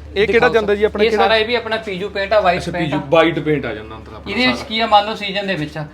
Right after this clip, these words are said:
Speaker 2: ਹਾਂਜੀ।
Speaker 1: ਕੋਈ ਡਰਾਈਵਰ ਨੇ ਜਾਂ ਫੋਰਮੈਨ ਨੇ ਇਹਦੀ ਰਿਪੇਅਰ ਕਰਨੀ ਹੈ ਤਾਂ ਅੰਦਰ ਲਾਈਟ ਲਾ ਕੇ ਆਪਾਂ ਨੂੰ ਰੌਸ਼ਨੀ ਬਹੁਤ ਜ਼ਿਆਦਾ ਮਿਲ ਜਾਂਦੀ ਆ।
Speaker 2: ਆਪਾਂ ਦਾ ਵਰਕਿੰਗ ਜਿਹੜੀ ਖੋਲਣੀ ਕਰਨੀ ਇਹਦਾ ਕਿੱਥੋਂ ਪਲੇ ਹੁੰਦਾ
Speaker 1: ਆ
Speaker 2: ਜੀ?
Speaker 1: ਦੇਖੋ ਵੀ ਜੀ,
Speaker 2: ਅੱਛਾ,
Speaker 1: ਇੱਥੋਂ
Speaker 2: ਸਕਰੀਨ
Speaker 1: ਇਹਦੇ ਅੰਦਰੋਂ ਵੀ ਆ, ਦੋ
Speaker 2: ਠੀਕ
Speaker 1: ਜਗ੍ਹਾ
Speaker 2: ਦਿਖਾਓ ਜੀ
Speaker 1: ਤੋਂ।
Speaker 2: ਇਹ।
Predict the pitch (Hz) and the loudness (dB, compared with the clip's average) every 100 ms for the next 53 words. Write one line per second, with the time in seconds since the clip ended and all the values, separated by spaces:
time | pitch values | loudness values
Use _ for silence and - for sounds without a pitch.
0 | - 147 202 202 - - 170 170 180 185 | -8 -2 -2 -2 -8 -12 0 4 4 2
1 | 185 175 190 185 180 180 175 175 185 208 | 0 2 2 2 -4 0 0 0 -2 -6
2 | 175 196 226 202 151 160 185 170 - 196 | -2 2 2 2 -2 -2 -6 -4 -2 0
3 | 202 240 214 196 202 - - - 190 180 | 2 4 6 6 4 -8 -20 -10 4 4
4 | 180 190 151 - - - 180 226 226 208 | 4 0 -6 -12 -4 -2 2 2 4 4
5 | 208 233 202 208 202 180 180 196 160 135 | 4 0 0 0 4 6 6 6 2 0
6 | 127 120 120 190 185 202 185 - 190 190 | -4 -6 4 6 8 8 6 4 -4 -4
7 | 180 190 - 175 190 233 214 175 190 196 | -2 -2 -2 -2 -2 0 2 2 0 0
8 | 190 190 202 190 190 185 190 185 175 170 | 0 0 -2 -2 -4 -2 -4 -4 -4 -2
9 | 170 165 160 160 165 185 175 156 151 196 | -2 -2 -6 -8 -8 -10 0 0 2 -2
10 | 196 185 202 151 143 127 123 120 - 156 | 0 2 2 0 -2 -4 -6 -8 -6 -2
11 | 175 160 160 147 135 123 113 | 0 4 4 4 0 -4 -6